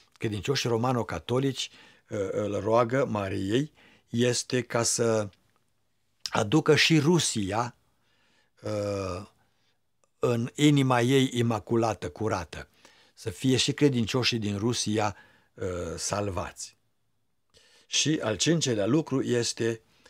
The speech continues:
importanța cinei în procesul salvific, pentru că spune că dacă nu iei cina, nu vei fi mântuit niciodată.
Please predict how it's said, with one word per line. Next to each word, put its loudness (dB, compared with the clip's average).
importanța 0
cinei -2
în -2
procesul -4
salvific, -6
pentru -10
că -4
spune -4
că -8
dacă -6
nu 0
iei 0
cina, -2
nu 0
vei 0
fi -6
mântuit -6
niciodată. -10